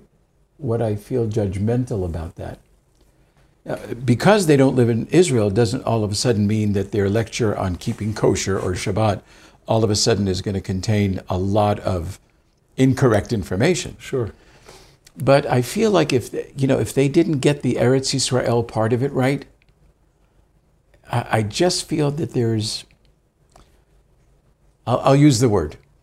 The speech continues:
Speaker 1: and I don't use it comfortably, but I'll use it. I feel something is tainted
Speaker 2: Right.
Speaker 1: in what they're delivering. Something is tainted in what they're delivering.
Speaker 2: Now
Speaker 1: And I get, I admit, this is highly judgmental.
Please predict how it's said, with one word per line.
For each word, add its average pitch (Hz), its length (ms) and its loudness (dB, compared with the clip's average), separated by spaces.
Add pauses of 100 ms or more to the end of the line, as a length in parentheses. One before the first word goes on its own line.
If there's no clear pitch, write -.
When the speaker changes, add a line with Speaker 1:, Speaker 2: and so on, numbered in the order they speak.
(380)
Speaker 1:
and - 80 -2
I 208 80 2
don't - 200 2
use 113 180 2
it 120 80 -2
comfortably, 160 520 0
but 117 200 0
I'll 104 180 4
use 95 240 -2
it. - 280 -6
I 117 80 -6
feel 226 340 -8
something 151 520 -2
is 110 180 -4
tainted 113 600 -4 (600)
Speaker 2:
Right. 131 320 -6
Speaker 1:
in 113 180 2
what 110 200 2
they're 110 120 4
delivering. 92 600 -2 (160)
Something 160 560 -2
is - 240 -4
tainted 147 560 -2
in 104 260 -4
what 104 180 -4
they're 104 140 -2
delivering. 85 560 -6 (560)
Speaker 2:
Now 131 80 -6
Speaker 1:
And 120 140 4
I 117 160 4
get, 117 400 4
I 107 80 2
admit, 120 560 2
this 104 200 -4
is 104 220 -4 (140)
highly 139 580 2
judgmental. 107 640 -6